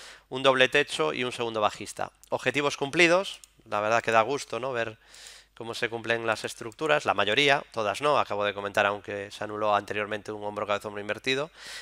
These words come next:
pero la mayoría se nos cumplen, ¿no? Tenemos esa, pues esa buena costumbre de que la mayoría de estructuras se cumplen, ¿no? Eh, para eso es para lo que nos sirve, para tener una ventaja estadística.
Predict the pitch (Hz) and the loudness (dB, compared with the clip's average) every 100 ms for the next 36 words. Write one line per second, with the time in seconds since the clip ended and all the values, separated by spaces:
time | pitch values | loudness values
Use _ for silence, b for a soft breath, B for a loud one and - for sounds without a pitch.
0 | B - 151 123 123 123 143 143 131 110 | B 4 6 8 6 6 6 6 2 -4
1 | - 135 98 98 120 131 110 113 - 110 | -2 -4 -4 -6 -6 -4 -4 -4 -8 -4
2 | 107 101 B B B B B B B B | -2 -2 B B B B B B B B
3 | _ 113 - 123 131 123 120 123 - 143 | _ -12 -6 0 2 4 4 2 -2 -4
4 | 135 151 117 110 107 110 120 120 - 120 | 0 2 4 4 4 2 2 2 0 -10
5 | - 131 135 - - 104 90 90 95 123 | -6 -4 -2 -4 -8 -10 -12 -16 -16 -18
6 | 147 _ - 98 - 101 107 120 113 101 | -20 _ -16 -10 0 2 2 0 0 -2
7 | - - 104 104 101 104 - 131 107 101 | -8 0 2 2 -2 -6 -2 -2 0 -2
8 | 104 113 117 113 107 113 - - 101 98 | -2 -2 -2 -2 0 0 0 -2 -4 -4
9 | - 98 - | -8 -12 -14